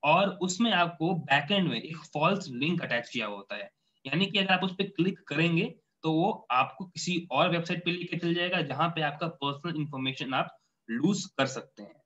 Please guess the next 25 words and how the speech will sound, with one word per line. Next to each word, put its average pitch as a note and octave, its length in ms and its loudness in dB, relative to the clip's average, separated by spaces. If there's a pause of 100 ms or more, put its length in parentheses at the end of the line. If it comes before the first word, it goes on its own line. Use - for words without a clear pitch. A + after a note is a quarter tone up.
(420)
ओके, F#3+ 160 0 (500)
बिल्कुल, D3+ 420 0 (200)
लॉटरी D3+ 440 2
के F3+ 140 0
ईमेल्स, E3+ 640 2
यूके C#3 300 2
बैंक D#3 320 2
से, E3 160 0
Honda C#3 400 0
से, D#3 200 0
कोका D#3 240 -6
कोला D3+ 320 2
से, D#3 200 -2
पेप्सी D#3 420 -4
से, D#3 320 -2 (320)
ये F3+ 100 4
सारे G3 300 2
के G3 160 -6
सारे F#3+ 220 2
मेल्स E3+ 320 2
जो D#3+ 140 2
हैं E3 440 -2
regular D#3 200 0
basis D#3+ 300 -4
पे - 200 -10